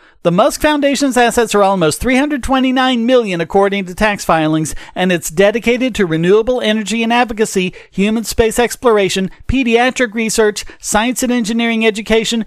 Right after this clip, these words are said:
and research and development into safe artificial intelligence to benefit humanity. So what does that mean for Musk himself? Tax attorney Christopher Main says it's really complicated to determine whether or not someone's a California resident for tax purposes.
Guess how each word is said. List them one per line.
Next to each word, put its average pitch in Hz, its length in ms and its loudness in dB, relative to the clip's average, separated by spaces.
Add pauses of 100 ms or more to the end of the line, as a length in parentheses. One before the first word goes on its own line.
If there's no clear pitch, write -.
(200)
and 147 240 -2
research 214 400 0
and 254 100 2
development 220 540 0 (160)
into 151 320 -2
safe 220 420 0
artificial 226 640 0
intelligence 202 720 0 (160)
to 185 100 0
benefit 175 440 0
humanity. 139 800 -2 (760)
So - 140 -4
what 262 140 2
does 294 100 -4
that 269 180 0
mean 262 160 0
for 254 160 2
Musk 269 320 0
himself? 240 840 0 (280)
Tax 247 340 0
attorney 254 360 0
Christopher 262 420 0
Main 202 320 0
says 190 320 2
it's 170 200 -4
really 302 300 0
complicated 220 800 0
to 185 100 0
determine 220 460 -2
whether 202 260 4
or 196 60 0
not 190 200 0
someone's 190 320 0
a 185 60 -2
California 196 640 0
resident 208 460 0
for 180 100 -2
tax 233 320 -2
purposes. 139 720 -4